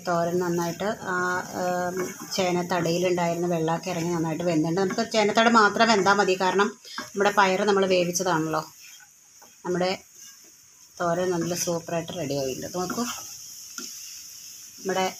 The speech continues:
ചേനത്തടയും ചെറുപയറും ഓണം special തയ്യാർ. അപ്പോൾ എല്ലാവരും ഇതൊന്ന് ട്-, ഏ, തയ്യാറാക്കി നോക്കണം കേട്ടോ. നോക്കല്ല കേട്ടോ, ഈ പ്രാവശ്യത്തെ ഓണത്തിന് അറിയാത്തവർ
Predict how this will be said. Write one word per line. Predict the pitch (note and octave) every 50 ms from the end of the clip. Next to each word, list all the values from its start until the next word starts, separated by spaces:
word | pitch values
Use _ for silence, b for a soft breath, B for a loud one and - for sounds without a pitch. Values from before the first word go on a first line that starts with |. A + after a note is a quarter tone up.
| - -
ചേനത്തടയും | - F#3+ F#3 F#3 F#3 F#3 - G3 F#3+ F3 F3 E3+ F3+ G#3+ A#3 A3+ -
ചെറുപയറും | G3 F#3 F3+ F3+ F3 F#3 F3 E3+ E3+ F3 G3+ B3 D4 C#4 - F#3 F3+
ഓണം | G3 A3 C4 C4+ - -
special | - D4 - - - A3 B3+ B3+ - - G3+
തയ്യാർ. | F3 E3+ E3+ E3 E3 F3+ F#3+ F#3+ E3+ C#3 - - - B B B B B B
അപ്പോൾ | G#3+ G#3 A#3 A3 G#3
എല്ലാവരും | A3+ A#3 B3+ C4 C4+ C#4 C4 A#3+
ഇതൊന്ന് | A#3 A3 A#3 B3 A#3 A#3
ട്-, | A3+ - G#3 G3+
ഏ, | G3+ G3 G3 F#3 G#3+
തയ്യാറാക്കി | G3+ G3+ G3+ G#3 G#3+ G#3+ A#3 G#3+ G#3+
നോക്കണം | G3+ F#3 G3+ G3+ G#3
കേട്ടോ. | G#3 G3+ F#3+ F#3 G3 G#3+
നോക്കല്ല | A3+ A#3 A#3+ - D4+ D4 C#4 C4+
കേട്ടോ, | B3+ B3 A3+ G#3 G#3
ഈ | G#3+ G#3 -
പ്രാവശ്യത്തെ | B3 A#3+ A3+ - A#3 A3+ A3 G#3 G3
ഓണത്തിന് | G3 G3+ G3 - G#3 A3+ C4+ - A3+ A3
അറിയാത്തവർ | G#3 G#3+ A3 A#3+ B3 C4 - - B3+ A3 D#3+